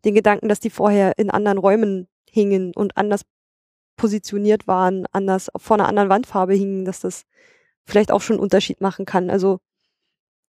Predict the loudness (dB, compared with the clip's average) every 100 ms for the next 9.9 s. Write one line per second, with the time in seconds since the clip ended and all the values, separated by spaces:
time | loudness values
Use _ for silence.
0 | _ -4 -4 -4 -12 -14 _ _ _ _
1 | _ _ _ _ 2 4 4 2 -2 0
2 | 2 2 2 2 2 0 0 2 2 2
3 | 0 0 0 0 -4 0 0 0 0 0
4 | 0 -4 -4 -2 0 -2 -4 -8 -2 -2
5 | -2 -2 -2 -2 -4 -2 -2 -4 -12 _
6 | _ _ _ -2 0 0 -2 -4 -2 -2
7 | -4 _ _ _ _ _ _ _ _ -4
8 | 0 0 0 -2 -2 -2 -2 -2 -4 -2
9 | -4 -2 0 0 2 0 0 -4 -6